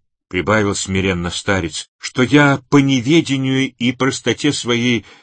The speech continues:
до сих пор препятствовал тебе воспевать божественные глаголы и дела".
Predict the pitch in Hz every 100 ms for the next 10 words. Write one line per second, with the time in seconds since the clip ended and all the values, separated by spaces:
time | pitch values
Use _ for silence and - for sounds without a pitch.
0 | _ _ _ 82 139 - 135 - 139 135
1 | 135 135 139 143 123 - 131 131 120 98
2 | 127 117 120 - 107 120 127 - - 80
3 | 123 104 117 135 - - 117 113 113 92
4 | 107 87 117 113 117 113 101 110 104 95